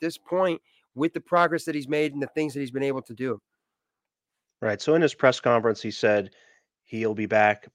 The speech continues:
Speaker 2: by week six at the latest, um, and he didn't rule out being available for week one.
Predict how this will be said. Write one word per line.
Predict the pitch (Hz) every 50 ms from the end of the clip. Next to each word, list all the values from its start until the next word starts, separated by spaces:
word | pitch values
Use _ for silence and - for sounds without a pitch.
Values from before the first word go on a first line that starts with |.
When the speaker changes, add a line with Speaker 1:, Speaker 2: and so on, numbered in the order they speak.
| _ _
Speaker 2:
by | 104 104 107 107 104
week | 101 101 107 107 - -
six | - 120 107 - -
at | 98
the | - 90
latest, | 90 98 98 95 90 90 92 - - - _ _ _ _ _ _ _ _ _ _ -
um, | 85 90 92 92 90 90 90 90 87 87 - _ _ _ _ -
and | 104 98 101 101 98 98 98 98 92 - - - _ _ _ _ _ _ _ _ _ _ _ _
he | _ - 127
didn't | 120 131 135 135 120
rule | 117 123 120 117 107
out | 104 107 107 104 98 - _
being | 110 107 104 101 101
available | 98 92 98 98 98 98 98 95
for | 92 - 101 92
week | 92 98 95 - -
one. | 95 92 85 - 98